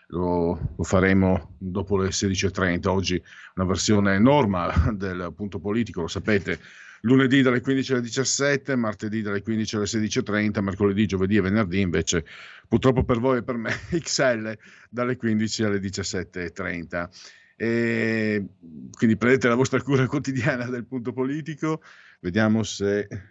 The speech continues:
eh, tra poco. Allora, eh, stiamo cercando di metterci in collegamento con, eh, un ospite, col primo ospite. Eh, speriamo di, di riuscirvici, perché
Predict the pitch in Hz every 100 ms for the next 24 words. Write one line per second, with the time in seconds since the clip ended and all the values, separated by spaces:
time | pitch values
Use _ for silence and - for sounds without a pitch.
0 | _ _ - 92 87 87 85 85 85 _
1 | _ - 98 85 110 117 113 120 117 113
2 | - - - _ _ _ _ _ _ -
3 | - - - - - 120 123 120 101 92
4 | 80 - 110 110 113 110 - - - 110
5 | 107 - 139 113 120 113 110 107 104 104
6 | 104 92 85 95 90 101 104 104 101 98
7 | 92 92 95 117 101 95 - 101 104 98
8 | 95 92 98 104 113 95 87 - 90 98
9 | 85 - - - - - 90 95 92 90
10 | 90 87 90 - - 147 160 165 143 139
11 | 135 131 113 110 127 135 135 156 147 147
12 | 175 151 101 92 107 107 101